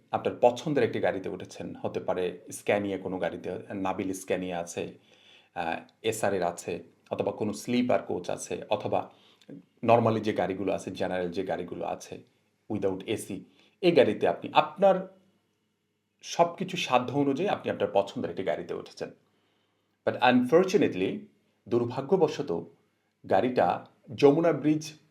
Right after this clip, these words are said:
পার হওয়ার আগেই গাড়িটার একটি ত্রুটির কারণে আপনাকে ওখানে থামতে হয়েছে।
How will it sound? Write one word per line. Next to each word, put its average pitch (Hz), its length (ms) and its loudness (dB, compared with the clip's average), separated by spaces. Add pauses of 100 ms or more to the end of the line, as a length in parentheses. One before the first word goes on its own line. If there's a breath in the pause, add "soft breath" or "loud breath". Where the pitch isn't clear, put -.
পার 110 280 8
হওয়ার 123 380 0
আগেই 104 600 0 (840)
গাড়িটার 101 300 4
একটি 104 160 -2
ত্রুটির 135 420 2
কারণে 127 380 4 (1700)
আপনাকে 95 320 2
ওখানে 104 260 -2
থামতে 85 280 -6
হয়েছে। - 400 -8